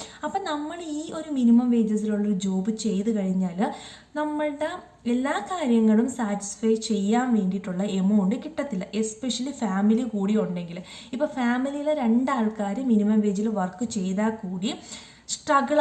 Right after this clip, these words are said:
ആയിരിക്കും ഉണ്ടാകുന്നത്. സേവിങ്സ് എന്ന് പറയുന്നൊരു കാര്യം നമുക്ക് കിട്ടാൻ കുറച്ച് ബുദ്ധിമുട്ടാണ്. അപ്പം അതിൻ്റെ അകത്തുനിന്ന് ആ ഒരു മിനിമം വേജ് മാറിയിട്ട് കുറച്ച് പ്രൊഫഷണൽ ബേസ്ഡ് ആയിട്ടുള്ള ജോബ് കണ്ടുപിടിക്കാൻ ഇപ്പോഴത്തെ കേസിൽ കുറച്ച്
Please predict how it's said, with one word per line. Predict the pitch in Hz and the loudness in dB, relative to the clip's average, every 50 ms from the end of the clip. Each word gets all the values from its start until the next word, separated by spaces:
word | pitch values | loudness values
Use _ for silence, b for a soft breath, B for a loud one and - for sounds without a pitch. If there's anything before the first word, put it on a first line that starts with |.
| 269 | 6
ആയിരിക്കും | 220 208 202 208 208 233 220 202 190 | 6 6 4 4 4 6 6 6 6
ഉണ്ടാകുന്നത്. | 185 185 180 190 208 208 - | 4 2 2 0 -2 -2 -2
സേവിങ്സ് | 254 247 254 262 254 269 277 285 269 294 294 285 | -2 -2 0 0 -2 -4 -4 -6 -4 -4 -4 -2
എന്ന് | 294 302 302 277 | -2 -2 -2 0
പറയുന്നൊരു | 247 233 233 233 233 233 233 226 - 214 | 0 2 4 6 6 4 4 2 0 -2
കാര്യം | 202 196 190 208 240 233 214 | 0 0 0 2 2 4 4
നമുക്ക് | 196 190 - 233 226 - | 2 2 0 -4 -2 -2
കിട്ടാൻ | 208 - - - 196 190 196 226 - - | -4 -4 -4 -4 -2 0 2 0 0 0
കുറച്ച് | 208 214 - - 240 226 - 202 | -4 -4 -4 -6 -8 -4 0 0
ബുദ്ധിമുട്ടാണ്. | 202 185 180 202 220 233 240 220 - 190 180 175 - - - - - _ _ _ _ _ _ _ - - - - | 0 2 2 4 4 4 4 2 0 -4 -4 -4 -6 -8 -10 -20 -20 _ _ _ _ _ _ _ -20 -14 -4 -2
അപ്പം | 262 - 240 233 233 233 233 | 0 2 2 0 0 0 2
അതിൻ്റെ | 247 233 262 311 330 370 | 2 2 0 0 -2 -2
അകത്തുനിന്ന് | 330 311 311 285 277 277 | -2 -2 -2 -4 -4 -2
ആ | 285 285 | -2 -2
ഒരു | 285 269 254 | -2 2 4
മിനിമം | 233 220 226 233 269 277 262 262 | 4 6 6 6 4 2 -2 -2
വേജ് | 262 262 226 262 226 214 190 | -2 -2 -2 2 2 4 4
മാറിയിട്ട് | 180 180 185 208 214 220 190 185 - 220 269 - B B B B B B B - | 4 2 0 0 0 0 0 -2 -2 -4 -4 -4 B B B B B B B -6
കുറച്ച് | 277 277 277 277 - - - 320 - - | -4 -4 -4 -4 -6 -8 -10 -10 -6 -4
പ്രൊഫഷണൽ | 254 240 233 226 240 226 - - 285 277 269 254 | -2 0 0 0 -2 -2 -4 -6 -6 -6 -4 -2
ബേസ്ഡ് | 247 240 240 233 240 220 240 220 | 0 0 0 0 -2 -4 -2 0
ആയിട്ടുള്ള | 214 214 214 220 220 196 214 | 0 2 2 2 2 2 2
ജോബ് | 202 196 202 202 240 220 - | 0 -2 -2 -4 -4 -2 0
കണ്ടുപിടിക്കാൻ | 220 208 208 226 262 - - 202 185 185 - 196 196 208 240 - 240 | 2 4 4 4 4 4 2 0 0 0 0 0 0 0 0 0 -4
ഇപ്പോഴത്തെ | - - - 285 277 - 285 277 - | -8 -6 -8 -8 -6 -6 -8 -6 -4
കേസിൽ | 226 202 185 190 202 - - | -2 -2 -2 -4 -8 -6 -6
കുറച്ച് | 208 190 185 - | -6 -6 -4 -4